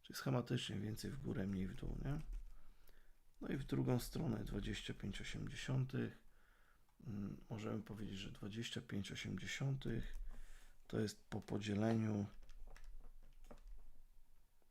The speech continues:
zero przecinek trzy, y, trzy tysiące sto dwadzieścia pięć dziesięciotysięcznych, czyli trzydzieści jeden przecinek dwadzieścia pięć procenta.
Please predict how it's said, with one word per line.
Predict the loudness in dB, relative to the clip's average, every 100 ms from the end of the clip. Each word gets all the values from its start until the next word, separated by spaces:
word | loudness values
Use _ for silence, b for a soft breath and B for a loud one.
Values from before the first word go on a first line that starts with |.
| -20 -20 -20 -20 -16
zero | -6 -2 6 8 8 4 2 -4 -6 -6 -8 -8 -6 -6 -6 -4 -4 -6 -8 -8 -8 -6 -6 -6 -8 -4
przecinek | -4 -2 2 4 4 2 -2 -16
trzy, | -8 -4 -4 -2 -2 -2 0 0 -2 -4 -6 -4 -4 -4 -2
y, | 0 0
trzy | -2 -6
tysiące | -4 -2 -4
sto | -6 -4
dwadzieścia | -4 -2 -4
pięć | -2 -2 -4 -12 B B B B -2
dziesięciotysięcznych, | 0 0 0 -2 0 2 2 2 -2
czyli | -2 -4
trzydzieści | -2 0 0 -2 0
jeden | 0 0
przecinek | -2 -4 -2 -2
dwadzieścia | 0 2 2 2
pięć | 0 -2
procenta. | -4 -6 -2 -2 0 -2